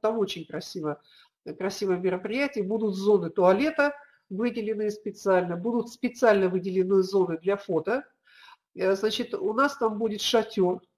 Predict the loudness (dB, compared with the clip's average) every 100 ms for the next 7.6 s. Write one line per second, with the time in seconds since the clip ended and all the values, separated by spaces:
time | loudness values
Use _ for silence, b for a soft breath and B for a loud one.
0 | _ 0 2 2 0 -10 -4 -2 -2 -2
1 | 0 0 0 -4 -2 0 0 0 -2 0
2 | 0 -2 -6 -10 0 2 2 -2 -6 -10
3 | B B B B -12 -6 -2 0 0 -2
4 | -2 0 4 4 4 0 2 0 -2 -6
5 | -4 -6 -2 -2 -2 -4 -2 -2 0 0
6 | 0 -2 -2 -6 -4 0 0 -2 -6 -6
7 | 0 2 2 0 -4 -4